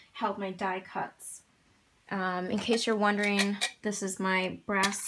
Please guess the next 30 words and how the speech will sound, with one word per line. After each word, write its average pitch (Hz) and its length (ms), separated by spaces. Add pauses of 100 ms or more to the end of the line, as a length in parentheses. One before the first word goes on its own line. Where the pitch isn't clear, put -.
(120)
pencil 202 380
case 185 420
from 180 260
Midori, 180 480
and 175 120
those 170 160
are - 120
all 175 120
my 165 140
dip 170 260
pens. 180 580 (1800)
These 214 640
are, 185 720 (2250)
I 190 120
can't 175 260
even 156 160
tell 156 220
you 151 120
where 151 140
I 151 40
got 151 260
these. 160 260
I 185 80
don't 175 140
remember. 160 400
These 233 260
are 202 60
pretty 160 280
old, 160 200
though. 151 220